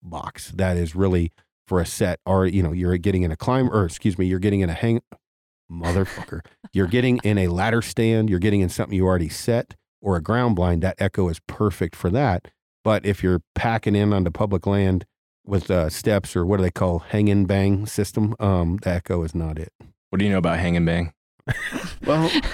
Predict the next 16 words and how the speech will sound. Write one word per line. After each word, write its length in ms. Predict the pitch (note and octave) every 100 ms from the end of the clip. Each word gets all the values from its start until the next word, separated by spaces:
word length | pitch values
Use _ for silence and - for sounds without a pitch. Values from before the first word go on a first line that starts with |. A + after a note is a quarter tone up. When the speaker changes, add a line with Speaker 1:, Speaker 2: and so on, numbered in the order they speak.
| - -
Speaker 1:
I'm 80 | D3
kinda 200 | A3 E3+
Speaker 2:
<laughs> 0 |
Well. 100 | F#3
Speaker 1:
curious 280 | G#2+ G#2+ -
who 300 | - - D#3+
coined 340 | - C#3+ F3+
the 80 | D#3
phrase, 460 | D#3+ F3 A3+ G2+ F2+
right? 220 | A#2+ F3
I 60 | D3
mean, 100 | D3
it's 80 | -
pretty 320 | E3 D#3+ D#3
catchy. 420 | - D3+ D3 C3+
Speaker 3:
<laughs> 60 | A2+